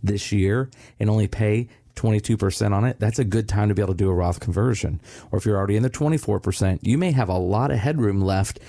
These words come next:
in the twenty-four percent bracket, 'cause the twenty-four percent bracket goes all the way up to about three hundred fifty thousand dollars for if you're filing jointly. So there's a lot of things that we can do with our clients to try to get that money,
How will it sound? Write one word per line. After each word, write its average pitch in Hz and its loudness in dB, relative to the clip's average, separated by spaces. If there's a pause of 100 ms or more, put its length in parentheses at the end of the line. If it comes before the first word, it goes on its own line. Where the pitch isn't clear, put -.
(120)
in 104 0
the 101 2
twenty-four 117 0
percent 101 -2
bracket, 107 0
'cause 92 0
the 98 0
twenty-four - -2
percent 113 -2
bracket 117 -2
goes 101 0
all 110 0
the 113 2
way 107 2
up 110 -2
to 107 -2
about 92 -2
three 113 2
hundred 104 2
fifty 101 -2
thousand 95 0
dollars 98 0 (320)
for 95 0 (220)
if 95 0
you're 107 0
filing 101 0
jointly. 104 -2 (240)
So 104 0
there's 139 0
a 113 0
lot 107 0
of 139 -2
things 120 2
that 95 0
we 113 2
can 98 -2
do 110 2
with 104 0
our 95 2
clients 123 0
to 98 0
try 117 -2
to 107 2
get 120 -2
that 113 0
money, 104 2